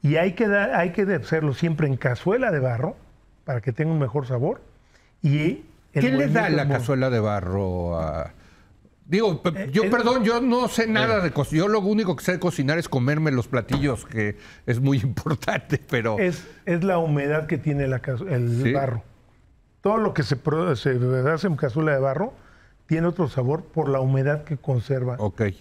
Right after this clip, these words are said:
Speaker 1: el barro, ¿no?
Speaker 2: Ajá.
Speaker 1: Y la temperatura, además, que le da también el, el barro. Es una
Speaker 2: Ajá.
Speaker 1: temperatura fuerte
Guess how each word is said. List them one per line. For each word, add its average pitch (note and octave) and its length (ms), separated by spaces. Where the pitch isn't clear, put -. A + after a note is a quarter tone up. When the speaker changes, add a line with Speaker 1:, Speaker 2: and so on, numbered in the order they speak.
Speaker 1:
el B2+ 120
barro, C#3 280
¿no? C#3+ 160
Speaker 2:
Ajá. G#2+ 180
Speaker 1:
Y E3 100
la D3 220
temperatura, D3 720
además, C#3+ 400
que - 200
le A#2+ 140
da B2+ 120
también B2 360
el, A#2 160
el C3+ 140
barro. F3 240
Es G#2 100
una C3 120
Speaker 2:
Ajá. G#2+ 180
Speaker 1:
temperatura C3 320
fuerte D#3+ 320